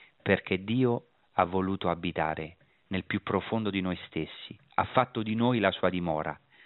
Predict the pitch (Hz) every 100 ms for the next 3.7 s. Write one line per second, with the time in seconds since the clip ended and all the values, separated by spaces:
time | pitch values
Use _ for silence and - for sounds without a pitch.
0 | - 107 120 123 117 101 - - 95 87
1 | 85 80 - 98 95 104 98 90 90 90
2 | 95 117 113 104 98 110 139 143 123 120
3 | - 117 110 - - - 92